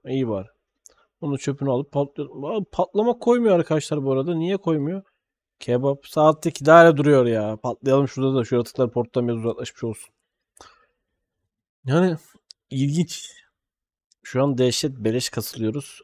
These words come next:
Abi böyle anları kaçınmamak lazım. Dediğim gibi etkinlik ilk başladığında Invoke'da en fazla bir iki kişi olur ya da hiç kimse olmaz ya da bir kişi garanti oluyor zaten. Haritada böyle oluyor zaten. Şu an dört bin önüs yaptık sayılır. Güzel kebap. Hiç yorulmadık.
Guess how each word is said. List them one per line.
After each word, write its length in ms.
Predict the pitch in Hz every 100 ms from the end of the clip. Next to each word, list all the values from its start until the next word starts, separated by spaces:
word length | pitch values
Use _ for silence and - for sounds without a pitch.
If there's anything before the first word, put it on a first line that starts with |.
| -
Abi 240 | 107 113
böyle 220 | 147 139
anları 300 | 120 117 135
kaçınmamak 600 | 147 - - 131 117 110
lazım. 240 | 110 123 120
Dediğim 240 | 117 135
gibi 320 | 123 107 - _ -
etkinlik 420 | 123 - 143 156
ilk 200 | 156 -
başladığında 580 | 139 127 127 131 139 160
Invoke'da 460 | 147 135 123 -
en 120 | 120
fazla 400 | 139 131 139 151
bir 80 | 143
iki 260 | 131 - 151
kişi 220 | 131 131
olur 180 | 120 143
ya 100 | 131
da 60 |
hiç 180 | 147 -
kimse 260 | - 147 135
olmaz 200 | 160 165
ya 60 |
da 120 | 156 156
bir 80 |
kişi 180 | 156 -
garanti 360 | 180 151 170 175
oluyor 300 | 151 165 143
zaten. 380 | 113 101 - 92 _ _ _ _ _ _ _ _
Haritada 440 | - 156 - 147 127
böyle 200 | 147 143
oluyor 220 | 127 117
zaten. 380 | 107 107 - 170
Şu 160 | -
an 160 | 131 127
dört 240 | 117 117
bin 100 | 131
önüs 260 | 123 120 113 -
yaptık 280 | 113 -
sayılır. 400 | - 113 101 113
Güzel 400 | 131 127 110 101
kebap. 480 | 104 - 117 95 -
Hiç 140 | - -
yorulmadık. 680 | 143 139 113 107 - -